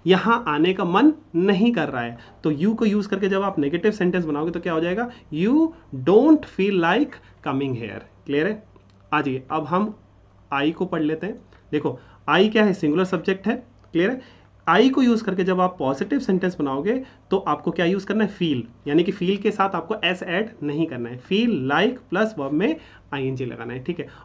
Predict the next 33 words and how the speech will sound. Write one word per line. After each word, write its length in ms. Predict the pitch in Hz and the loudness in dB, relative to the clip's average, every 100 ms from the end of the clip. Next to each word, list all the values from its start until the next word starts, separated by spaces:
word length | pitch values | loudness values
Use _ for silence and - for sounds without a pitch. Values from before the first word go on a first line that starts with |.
| 147 | -6
और 80 | |
जब 180 | 143 170 | -2 0
I 160 | 151 165 | 2 2
को 100 | 185 | 2
यूज़ 200 | 190 185 | 0 0
करके 380 | 175 175 190 190 165 | -4 -2 -2 -2 -2
आप 200 | 156 147 | 0 0
नेगेटिव 320 | 143 160 180 | 0 -2 -4
सेंटेंस 360 | 175 165 180 | -4 -4 -4
बनाओगे, 280 | 165 160 185 | -4 -4 -4
तो 140 | 190 185 | -4 -4
हेल्पिंग 400 | 139 139 170 170 | -4 -4 -2 0
वर्ब 160 | 175 | -2
क्या 120 | 175 160 | -2 -2
यूज़ 240 | 185 185 | 0 0
करना 260 | 185 190 190 | -2 0 0
है 100 | 196 | 0
आपको? 340 | 190 - 220 | -2 0 0
do, 260 | 156 151 127 - - - | 2 0 0 -8 -16 -6
तो 60 | |
यानी 160 | 135 156 | -2 0
कि 120 | - | 0
do 200 | 139 190 254 247 139 147 | 2 2 0 -2 0 2
not, 320 | 185 294 - - - | 4 2 -2 -12 -4
फिर 160 | 160 - | -4 0
प्लस 320 | 180 220 - - - | 0 0 -6 -20 -10
फील, 240 | - 208 233 | -2 0 0
फिर 160 | 190 | -2
प्लस 280 | 156 175 180 | -4 -2 -2
like, 280 | 151 165 220 | 0 0 -2
फिर 220 | - 156 - | -4 -6 -4
प्लस 240 | 208 165 | -4 -2
वर्ब 180 | 139 131 | -6 -6